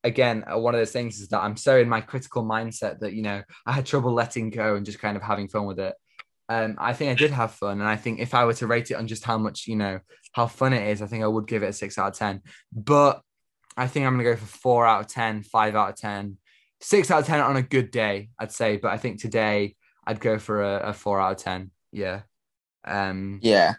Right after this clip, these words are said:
Speaker 1: but
Speaker 2: Yeah.
Speaker 1: it, I think it is, I think it's a worthy sequel to, to Space Jam. I really do. I think, you know,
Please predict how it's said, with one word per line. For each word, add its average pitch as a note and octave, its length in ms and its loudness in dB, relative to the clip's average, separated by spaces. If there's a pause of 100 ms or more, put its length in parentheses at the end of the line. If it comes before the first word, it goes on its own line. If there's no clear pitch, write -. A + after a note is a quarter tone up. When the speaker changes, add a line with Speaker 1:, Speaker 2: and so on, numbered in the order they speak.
(220)
Speaker 1:
but C3+ 260 6
Speaker 2:
Yeah. F#2 300 2
Speaker 1:
it, B2+ 240 -2
I C#3+ 140 0
think E3+ 220 -2
it C#3 80 6
is, D#3 160 2
I D3 120 2
think F3 220 -2
it's E3+ 140 0
a D#3 80 2
worthy C#3 400 4
sequel G#2+ 640 -6
to, G2 420 0
to - 100 -12
Space B2 320 -2
Jam. F#2 320 -4 (680)
I A2 80 -2
really A#2 200 2
do. A#2+ 160 4
I G#2 120 2
think, A2 320 -6
you A2 80 -4
know, G2+ 220 -2